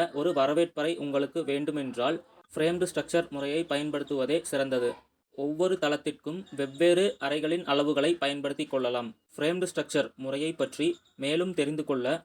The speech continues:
கமெண்ட் பண்ணுங்க. இந்த தகவல் உங்களுக்கு பயனுள்ளதாக இருந்தால் லைக் பண்ணுங்க, ஷேர் பண்ணுங்க,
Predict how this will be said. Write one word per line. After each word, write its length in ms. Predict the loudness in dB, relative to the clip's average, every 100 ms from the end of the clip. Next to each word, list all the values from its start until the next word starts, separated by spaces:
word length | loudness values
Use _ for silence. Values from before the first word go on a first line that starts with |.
| _ _
கமெண்ட் 260 | -8 -6 -4
பண்ணுங்க. 280 | -4 -6 -8 -10 _ _ _ _ -10
இந்த 220 | -2 0
தகவல் 320 | 2 2 4 2
உங்களுக்கு 400 | 2 2 2 2
பயனுள்ளதாக 580 | 4 2 2 2 2 2
இருந்தால் 400 | 0 0 0 -2 -4 _ _ -10
லைக் 280 | -4 -4 -4
பண்ணுங்க, 260 | -4 0 0 -2 -2
ஷேர் 240 | -2 0
பண்ணுங்க, 260 | -4 -2